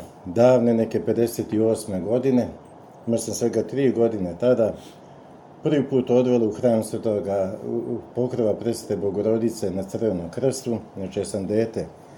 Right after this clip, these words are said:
sa Crvenog krsta, nisam ni slutio da ću potom tolike godine,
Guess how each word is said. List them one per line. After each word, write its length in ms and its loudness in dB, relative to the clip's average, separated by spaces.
sa 160 -6
Crvenog 480 -4
krsta, 480 -2
nisam 320 4
ni 80 8
slutio 580 2
da 100 4
ću 240 -2
potom 400 4
tolike 400 4
godine, 500 4